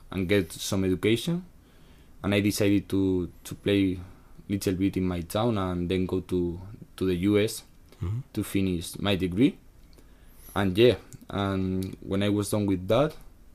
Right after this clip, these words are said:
Speaker 1: I got a call from here, and I thought was the time to,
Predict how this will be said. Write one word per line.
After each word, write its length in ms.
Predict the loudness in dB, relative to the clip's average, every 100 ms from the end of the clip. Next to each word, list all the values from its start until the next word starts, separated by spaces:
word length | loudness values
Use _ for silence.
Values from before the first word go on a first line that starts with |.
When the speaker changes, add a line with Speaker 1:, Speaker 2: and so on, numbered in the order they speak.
| -20 -8
Speaker 1:
I 100 | -4
got 380 | 0 0 0 -4
a 80 | -2
call 220 | 2 0
from 200 | 0 -6
here, 300 | 2 2 2 -4 -20 -20 -20 -10
and 140 | -2 -2
I 60 |
thought 240 | -2 0 2
was 300 | 0 -2 -6
the 80 |
time 280 | -4 -2 -2
to, 200 | -4 -6